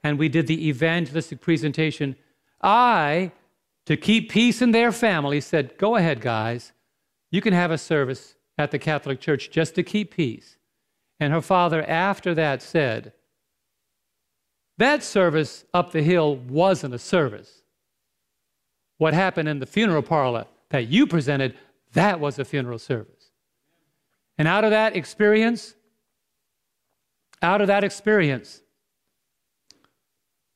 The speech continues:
the family members began to inquire about the truth of God's word, an epiphany,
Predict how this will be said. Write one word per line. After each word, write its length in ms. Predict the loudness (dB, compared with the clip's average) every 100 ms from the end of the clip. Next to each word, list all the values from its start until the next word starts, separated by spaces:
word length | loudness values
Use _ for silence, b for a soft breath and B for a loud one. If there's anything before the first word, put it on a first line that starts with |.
| _ _ _ _ -6
the 100 | -4
family 360 | 0 0 0
members 320 | 0 0 -2 -2
began 340 | -2 0 0
to 120 | -2
inquire 560 | -6 -4 0 0 0 -4
about 400 | -6 -2 -2 -2
the 80 | -6
truth 300 | 0 -2 -2
of 100 | -6
God's 300 | -2 -2 -2
word, 220 | -2 -2 -2
an 140 | -2
epiphany, 720 | -2 -4 -4 -4 -6 -10 -18